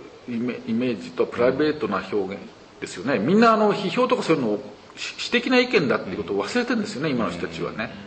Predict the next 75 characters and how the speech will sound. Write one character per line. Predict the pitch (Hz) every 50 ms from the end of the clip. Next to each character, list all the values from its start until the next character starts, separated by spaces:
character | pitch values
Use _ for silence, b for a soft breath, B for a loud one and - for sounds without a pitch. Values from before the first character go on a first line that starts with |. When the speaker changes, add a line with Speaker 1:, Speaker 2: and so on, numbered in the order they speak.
| B B B B B B B - 107
Speaker 2:
う |
ん。 | 101
Speaker 1:
う |
ん。 | 101 101 - -
私 | - - -
的 | - 226 220 262 262
な | 247
語 | 247 247 226 233 220
り | 220 214
が | 214 208 202 196 143 101 -
や | 165
っ | 160
ぱ | 160 131
り | 107 113 113 - - 107
じ-、 | 101 117
重 | 139 147 156
要 | 151
な | 156 143
わ | 131 -
け | 104
で、 | 90 90
新 | - - - 190 202
聞 | 196 220 220 214
と | 220 226
か、 | - 185 151 131 - - - - - 117 - - 135
ま | 143 123
あ、 | 107
エ | 117
ヌ | 120
エ | 120
イ |
チ | - -
ケ | 151
ー | 127
も | -
そ | - 131
う | 113
で | 82
す | - -
け | -
ど、 | - 95 - - - - - - - - -
そ | - -
う | 165
い |
う | 202
も | 190
の | - 131
か | 104
ら | -
消 | - - 180 175
え |
て | 175 190
い | -
く | -
の | 196 165 -
は、 | - 71 - B B B B B -
み | 139 165
ん | 190 196
な | 202 196
こ | 196 151
う |
デ | 131 123
ザ | - 165 165
イ | 170
ン | 170
化 | - 175
さ | 165 175
れ | 165 160
て、 | 160 143
公 | - 147 151 156
的 | - 156 147
化 | - - - - 147
さ | - 139
れ | 131 127
て、 | - - 139 -